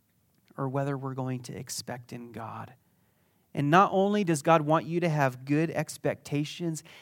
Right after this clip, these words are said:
he wants you to have glorious expectations. Blessed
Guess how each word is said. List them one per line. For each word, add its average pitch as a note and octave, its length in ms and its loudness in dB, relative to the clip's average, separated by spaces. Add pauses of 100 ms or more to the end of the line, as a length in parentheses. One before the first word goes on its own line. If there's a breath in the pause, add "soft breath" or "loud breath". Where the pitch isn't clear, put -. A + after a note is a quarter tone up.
he F3 540 -4 (100)
wants C#3+ 560 -4
you C#3+ 280 -2
to C3+ 160 -10
have B2+ 380 -8 (380 soft breath)
glorious C3+ 1400 -4 (320)
expectations. - 1400 -12 (2000)
Blessed F3+ 920 4